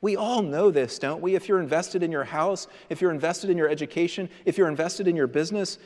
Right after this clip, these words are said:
if you're invested in your health, then of course your interest begins to follow this.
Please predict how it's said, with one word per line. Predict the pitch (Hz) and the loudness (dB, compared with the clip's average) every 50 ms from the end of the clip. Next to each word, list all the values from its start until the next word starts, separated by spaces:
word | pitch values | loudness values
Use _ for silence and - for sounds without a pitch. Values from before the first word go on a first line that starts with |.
| - - | -12 -8
if | 180 156 | -6 -2
you're | - 190 170 | -2 -2 -2
invested | 151 127 156 165 - - 185 175 | -2 -2 -4 -4 -4 -4 -4 -2
in | 165 165 | -2 0
your | 147 135 | 0 -2
health, | 127 - - 156 180 220 202 - - - - - | -2 -2 -2 -2 -2 -2 -2 -6 -12 -20 -6 0
then | - 196 | 2 2
of | 208 185 196 | 2 2 0
course | - - - 240 233 - - | -2 4 6 8 8 8 6
your | 190 190 196 | 4 2 2
interest | - 190 226 269 - - 214 190 - - | 4 2 0 2 2 2 2 2 2 0
begins | 208 170 196 196 180 185 | 2 4 4 4 4 2
to | 190 175 | -2 -4
follow | - - 185 185 233 240 208 | -2 -2 -2 0 2 2 2
this. | 147 110 104 98 92 - | 2 0 -4 -8 -10 -12